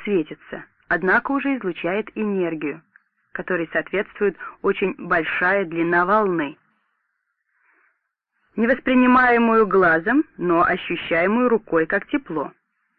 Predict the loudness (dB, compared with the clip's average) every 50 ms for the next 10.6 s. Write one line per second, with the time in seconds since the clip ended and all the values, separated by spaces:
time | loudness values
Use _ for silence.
0 | _ _ _ _ _ _ _ _ _ _ _ _ -20 -20 -20 -20 -20 -20 -6 0
1 | 2 4 6 6 4 4 2 0 0 0 0 -2 -2 0 0 0 0 2 0 0
2 | 2 2 2 2 2 0 2 2 2 2 0 -2 -2 -2 -2 -2 0 0 0 -2
3 | -4 -4 -4 -4 -4 -2 -2 -2 -2 -4 -4 -4 -6 -6 -6 -8 -14 -12 -6 -4
4 | -4 -2 0 2 2 2 2 2 0 -2 -4 -6 -6 -6 -4 -4 -4 -4 -2 -2
5 | 0 0 -2 -2 -4 -4 -6 -6 -6 -4 -2 0 0 0 -2 -4 -4 -6 -6 -6
6 | -4 -4 -2 0 0 0 0 0 0 -2 -2 -2 -4 -4 -6 -6 -4 -2 -2 -4
7 | -4 -4 -2 0 0 0 -2 -2 -4 -6 -4 -2 -2 0 0 -2 -2 -4 -6 -4
8 | -2 -2 0 0 -2 -2 -2 -2 -2 -2 -2 -6 -14 -6 -2 0 2 2 4 4
9 | 4 2 2 0 0 0 2 2 2 0 -2 -6 -10 -6 -2 0 2 2 2 2
10 | 2 0 0 2 0 0 0 0 0 0 0 -2